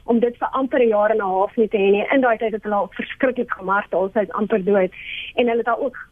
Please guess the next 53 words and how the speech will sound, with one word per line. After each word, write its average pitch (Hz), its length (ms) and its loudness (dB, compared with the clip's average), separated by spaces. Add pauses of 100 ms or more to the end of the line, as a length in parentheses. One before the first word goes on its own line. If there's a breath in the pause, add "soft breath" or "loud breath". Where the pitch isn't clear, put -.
(120)
gaan 226 220 -2
arresteer 226 560 0
in 220 60 2
die 214 100 0
middel 214 160 2
van 220 120 0
die 208 80 2
nag, 208 280 0
wat 220 180 -2
sy 233 100 -2
niemand 240 380 4
gehad 196 220 -4
het 185 120 -6
om 202 60 0
na 196 120 0
die 202 100 0
twee 226 180 2
klein 202 360 -6
do-, 214 180 0
kinders 254 280 2
te 240 100 -4
kyk 190 200 0
nie. 208 80 -4
Hulle 190 120 0
het - 40 -4
haar 196 100 0
net 202 140 -2
gevat, 220 360 -2
sy 220 60 -8
het 202 100 -10
nie 240 100 -2
geweet 196 220 -4
of 196 80 -6
enigiemand 214 460 0
na 190 60 -2
die 185 100 -4
kinders 220 300 0
gekyk 175 320 -6
het - 160 -10
nie. 127 160 -6 (480 loud breath)
So, 294 60 4 (260)
sy 320 60 2 (100)
is 339 160 -4
deur 330 160 0
verskriklike 294 640 -2
goed 240 240 0
en 233 80 0
toe 247 80 0
natuurlik 254 400 0
daarna 220 400 4
die 220 80 -2 (140)
ver-, 220 160 -4 (240)
die 226 100 4